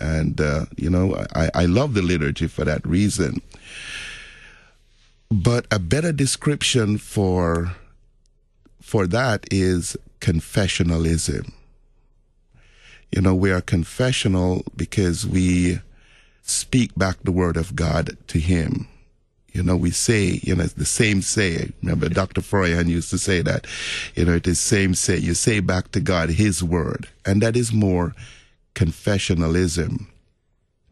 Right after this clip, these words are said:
But when you speak of, um, conservatism, conservatism can be distinguished from confessionalism in the sense that sometimes there is a tendency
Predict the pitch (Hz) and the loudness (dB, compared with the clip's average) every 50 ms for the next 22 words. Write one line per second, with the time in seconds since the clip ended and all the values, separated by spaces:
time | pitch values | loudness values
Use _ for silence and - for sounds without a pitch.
0 | _ - - - - - - - - - - - - - _ - 98 95 110 120 | _ -20 -20 -20 -20 -20 -20 -20 -20 -20 -20 -20 -20 -8 _ 0 2 2 4 2
1 | 131 143 147 - - - - 135 117 104 - 113 98 95 95 - - - - 90 | 2 2 0 -2 -4 -2 -2 0 0 0 0 0 0 0 -2 -4 -6 -6 -4 -2
2 | 92 92 92 - - - 98 80 - - - - 127 123 123 113 95 92 - - | 0 0 -2 -2 -2 -2 -2 -2 -2 -4 -4 -2 0 0 0 0 0 -2 0 0
3 | 110 98 85 87 87 - 139 - - - - _ _ _ _ _ _ _ - - | 0 0 0 0 0 -2 -2 -2 -6 -10 -10 _ _ _ _ _ _ _ -6 -4
4 | - 85 - - - 123 113 120 107 - - 120 104 - 110 107 101 101 - - | -4 -2 -2 0 0 0 0 0 -2 0 0 0 0 2 0 0 0 0 0 0
5 | 104 95 90 90 98 92 85 90 87 - - - - 127 127 135 120 113 110 101 | 0 0 2 0 0 2 2 0 0 -2 -2 -2 0 2 2 2 2 0 0 -2
6 | - - - 95 92 87 85 - - 92 85 - - 113 117 110 - - 98 92 | -4 -4 -2 0 0 0 0 0 0 -2 -2 0 0 0 0 0 0 0 0 0
7 | 85 82 85 85 82 95 92 90 - - - 87 87 90 - - - 95 90 90 | 0 0 0 0 0 0 0 -2 -2 -2 -2 -2 -2 -2 -2 0 0 2 2 2
8 | 90 - - 87 82 - 78 - - - - - - - - - - - - - | 0 -2 -2 -2 -2 -2 -2 -4 -8 -12 -20 -20 -18 -16 -14 -14 -14 -14 -14 -14
9 | - - - - - _ - - - 120 110 - 110 101 98 87 101 101 98 95 | -16 -18 -20 -20 -20 _ -6 0 0 2 2 2 2 2 2 2 2 2 2 0
10 | 90 98 95 - - - 135 135 139 147 143 131 120 110 - - - 98 92 92 | 0 0 -2 -2 0 0 2 2 2 2 2 2 0 0 -2 -2 0 0 0 0
11 | 95 - - 151 | -2 -4 -8 -10